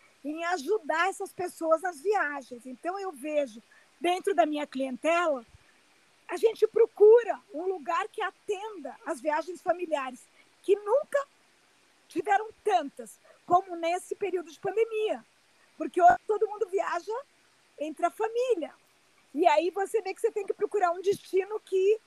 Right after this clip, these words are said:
eh, ofereça essa,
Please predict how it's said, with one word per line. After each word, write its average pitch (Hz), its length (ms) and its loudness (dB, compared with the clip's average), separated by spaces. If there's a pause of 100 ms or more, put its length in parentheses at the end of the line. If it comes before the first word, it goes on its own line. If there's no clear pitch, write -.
(340)
eh, 294 800 -6 (720)
ofereça 311 800 0
essa, 240 600 -10